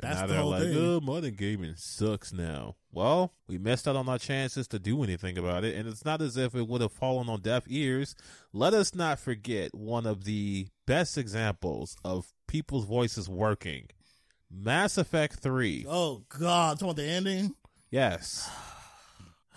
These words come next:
Speaker 1: You talking about tired? <laughs> That is me with that story. <laughs>
Speaker 2: Look,
Speaker 1: That,
Speaker 2: as
Speaker 1: that
Speaker 2: tiring as that story is, I use it to illustrate that gamer voices matters.
Speaker 1: That's
Speaker 2: This,
Speaker 1: true.
Speaker 2: this ain't a thing of,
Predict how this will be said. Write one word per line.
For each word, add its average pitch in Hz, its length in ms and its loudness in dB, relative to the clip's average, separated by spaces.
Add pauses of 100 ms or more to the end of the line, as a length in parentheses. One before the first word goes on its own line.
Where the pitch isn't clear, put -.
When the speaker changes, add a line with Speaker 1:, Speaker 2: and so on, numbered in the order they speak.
(600)
Speaker 1:
You 147 120 -8
talking 135 180 -2
about 107 160 -8
tired? 143 540 -2 (120)
<laughs> - 60 0 (1600)
That 147 220 -2
is 131 80 -2
me 139 180 -2
with 131 140 -4
that 131 160 -4
story. 117 480 -6 (380)
<laughs> 104 340 -8
Speaker 2:
Look, 95 320 -4 (340)
Speaker 1:
That, 160 240 -2
Speaker 2:
as 120 140 2
Speaker 1:
that 147 120 0
Speaker 2:
tiring 180 360 4
as 151 140 2
that 131 160 0
story 110 420 0
is, 85 520 -2 (160)
I 113 140 4
use 151 380 2
it 156 140 2
to 143 140 0
illustrate 110 680 -2 (200)
that 98 280 -4
gamer 170 320 4
voices 165 420 2
matters. 156 560 0 (320)
Speaker 1:
That's 208 140 2
Speaker 2:
This, - 140 2
Speaker 1:
true. 240 160 0
Speaker 2:
this 135 200 4
ain't 160 200 2
a 160 40 0
thing 160 380 -2
of, 123 320 4